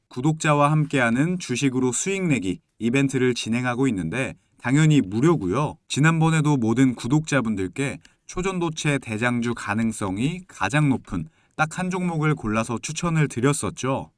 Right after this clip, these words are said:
여기 보시면 아시겠지만, 어느 가격대에서 사야 되는지, 주가가 어디까지 상승할 것으로 예상되는지, 그리고 어떤 사회적 이슈로 돈이 될 수밖에 없는지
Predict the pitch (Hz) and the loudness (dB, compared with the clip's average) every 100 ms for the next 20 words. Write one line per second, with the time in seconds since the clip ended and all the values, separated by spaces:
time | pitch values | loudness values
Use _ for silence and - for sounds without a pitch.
0 | - 110 147 151 139 143 135 98 95 135 | -6 -2 2 2 4 4 4 2 0 0
1 | 127 - 95 120 87 - _ - 113 151 | -2 -2 -2 -2 -4 -10 _ -4 2 2
2 | 151 110 131 - 123 117 113 110 - 165 | 2 -2 -4 -4 -4 -2 -4 -6 -6 -4
3 | 160 139 101 82 80 131 - _ - - | 0 0 0 -2 -6 -8 -12 _ -12 -6
4 | 135 120 117 80 95 135 180 147 139 139 | -2 0 0 0 -2 -2 -2 0 0 0
5 | 143 135 135 123 117 107 113 110 90 101 | 0 2 2 0 -2 -4 -2 -2 0 0
6 | 147 156 127 101 87 80 78 _ _ _ | 2 4 4 2 0 -2 -8 _ _ _
7 | 123 135 127 - 95 - 170 170 160 160 | 0 2 2 0 -6 -6 -4 -2 -2 0
8 | 156 143 120 92 - 101 165 170 - 127 | 0 0 -2 -2 -4 -2 -2 -2 0 4
9 | 135 107 101 120 117 - 104 82 117 117 | 4 2 -4 -2 -4 -2 -4 0 2 2
10 | 92 78 | 0 -4